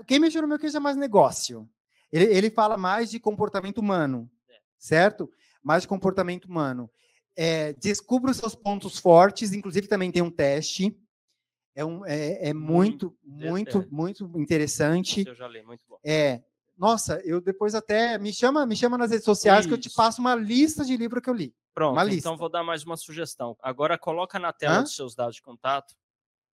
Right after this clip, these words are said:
Speaker 1: Desculpa. Aga-, Agatha Cri-, não, não, Agatha Christie eu não sei se fala muito de comportamento humano, mas é, é, é, é.
Speaker 2: Coloca na, na tela de
Speaker 1: Deixa eu colocar
Speaker 2: contatos.
Speaker 1: lá.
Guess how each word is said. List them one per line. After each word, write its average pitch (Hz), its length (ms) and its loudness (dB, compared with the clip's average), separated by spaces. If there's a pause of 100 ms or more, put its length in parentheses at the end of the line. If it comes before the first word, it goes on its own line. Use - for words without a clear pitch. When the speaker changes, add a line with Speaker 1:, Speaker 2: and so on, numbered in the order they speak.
(260)
Speaker 1:
Desculpa. 147 420 -2 (680)
Aga-, 147 380 4
Agatha 170 320 2
Cri-, 185 180 -8
não, 156 200 -6
não, 139 220 0
Agatha 160 260 -4
Christie 165 260 -6
eu 190 60 -2
não 196 80 -4
sei 190 180 0
se 170 80 -12
fala 170 160 2
muito 180 140 -4
de - 60 -12
comportamento 185 580 0
humano, 147 420 2 (460)
mas 170 200 6
é, 190 120 8
é, 175 420 6
é, 175 200 -2
é. 135 220 0 (1300)
Speaker 2:
Coloca 123 380 -8
na, 117 320 -8
na 117 160 -12
tela 113 300 -10
de - 100 -18
Speaker 1:
Deixa 123 200 -4
eu 127 40 0
colocar 143 260 8
Speaker 2:
contatos. 113 220 -4
Speaker 1:
lá. 110 80 -12